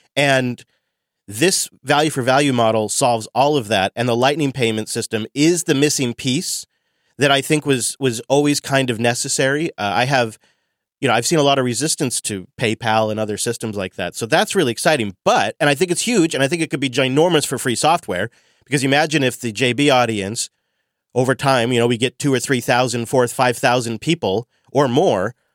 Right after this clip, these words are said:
on the Lightning Network, and then the V L C app comes online, or O B S comes onto the Lightning Network. Like, they're gonna immediately have support. It's gonna be huge. The network effect's gonna be valuable.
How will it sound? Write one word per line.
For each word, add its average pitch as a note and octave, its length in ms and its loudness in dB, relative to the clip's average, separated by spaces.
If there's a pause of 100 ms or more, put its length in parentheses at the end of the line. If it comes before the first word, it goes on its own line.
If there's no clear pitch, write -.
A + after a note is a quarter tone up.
(220)
on C#3 160 2
the B2 80 0
Lightning D3 340 2
Network, A2 460 0 (120)
and C3+ 240 0
then C3 380 0 (320)
the C3+ 80 -4
V D3+ 180 4
L C#3+ 100 2
C A3+ 200 2
app G2+ 200 -2 (380)
comes B2+ 240 0
online, G#2 420 -2 (100)
or B2+ 100 4
O C#3+ 120 4
B D#3 160 2
S F3 440 0
comes C#3 240 0
onto A#2 180 0
the G#2+ 60 -6
Lightning G#2 400 -4
Network. F2+ 340 -6 (120)
Like, C3+ 160 0
they're D#3+ 100 2
gonna D#3 140 2
immediately D3 480 2
have A#2+ 420 0 (320)
support. A2 460 -2
It's A2 140 -4
gonna C#3+ 180 0
be A#2 240 -2
huge. G#2 520 -2
The B2 120 -4
network C#3+ 260 0
effect's A#2 280 -4
gonna A2+ 140 -4
be G2 220 -8 (400)
valuable. B2 580 0